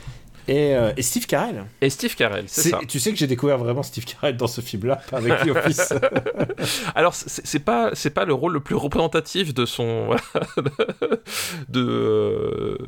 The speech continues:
Speaker 2: de, de ce, de ce qu'il fait, euh,
Speaker 1: Hmm.
Speaker 2: ce, ce rôle-là.
Speaker 1: Il faut ajouter un truc, c'est qu'on adore ce réalisateur. Puisqu'il,
Speaker 2: Euh, bon.
Speaker 1: il a réalisé Moneyball.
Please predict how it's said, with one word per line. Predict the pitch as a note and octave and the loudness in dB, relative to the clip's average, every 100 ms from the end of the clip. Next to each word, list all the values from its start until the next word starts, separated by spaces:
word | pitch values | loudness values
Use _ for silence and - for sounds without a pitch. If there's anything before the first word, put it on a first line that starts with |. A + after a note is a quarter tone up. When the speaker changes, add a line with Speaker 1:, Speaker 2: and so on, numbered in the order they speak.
| - - | -8 -8
Speaker 2:
de, | G#2+ G#2+ C3 | -10 -8 0
de | C3+ | 0
ce, | - - | 0 -2
de | A#2+ | -2
ce | - | -2
qu'il | - | -4
fait, | - G#2 | -2 -2
euh, | G2 C3+ | 0 0
Speaker 1:
Hmm. | B2+ A2+ - - | 0 0 -4 -10
Speaker 2:
ce, | A2 - | -10 -10
ce | - A2 | -2 0
rôle-là. | G2+ G2 - - | 2 2 0 0
Speaker 1:
Il | C#3 | 0
faut | - C#3+ C#3 | 2 0 0
ajouter | C#3+ C#3+ D#3+ | -2 0 0
un | C#3+ | 0
truc, | B2+ C4+ - | 0 -4 -4
c'est | - C3+ | -2 -2
qu'on | B2 A2 | 2 2
adore | G#2+ E4+ - | 4 2 2
ce | B2+ | 0
réalisateur. | A#2 G#2+ G2+ F2+ F#2 F2+ - - - - - - - - | 2 2 0 -2 -2 -4 -10 -20 -20 -20 -20 -20 -16 -6
Puisqu'il, | C3 - A#2 | -2 2 4
Speaker 2:
Euh, | A#2+ | 4
bon. | B2+ C3 - | 4 2 0
Speaker 1:
il | G#2+ | 0
a | G2 | 2
réalisé | G#2 F#2+ G2 C3 A3 - | 2 0 0 0 -2 -2
Moneyball. | A#2 D3 D#3+ B2 A#2+ D3 F2 | -2 0 2 2 2 2 -2